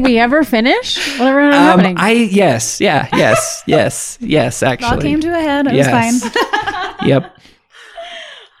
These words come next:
Speaker 1: Oh,
Speaker 2: Yes.
Speaker 1: man.
Speaker 2: So, okay, so shortly after that, all of a sudden, "Hey, maybe this mission idea, maybe I'll think about it." So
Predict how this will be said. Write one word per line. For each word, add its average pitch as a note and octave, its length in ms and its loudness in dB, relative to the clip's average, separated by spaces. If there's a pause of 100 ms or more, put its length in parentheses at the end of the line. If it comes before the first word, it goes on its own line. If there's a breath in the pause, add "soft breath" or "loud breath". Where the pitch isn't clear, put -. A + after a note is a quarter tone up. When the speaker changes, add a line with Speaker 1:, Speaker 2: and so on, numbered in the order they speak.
Speaker 1:
Oh, D4 240 -10
Speaker 2:
Yes. B3 540 -4
Speaker 1:
man. F3+ 220 -14 (840 loud breath)
Speaker 2:
So, D3+ 560 4 (380 loud breath)
okay, E3 380 2
so E3 120 0
shortly G3+ 360 2
after F#3 300 0
that, D#3 460 0 (540)
all D3+ 120 2
of D#3 40 2
a D3+ 60 2
sudden, C#3+ 480 0 (120)
"Hey, C#3 460 0
maybe E3+ 240 0
this F3+ 220 0
mission F3+ 280 2
idea, D#3 600 2
maybe E3 260 0
I'll D#3 120 2
think D3 340 -2
about A#2 260 0
it." - 140 -2
So B2 400 0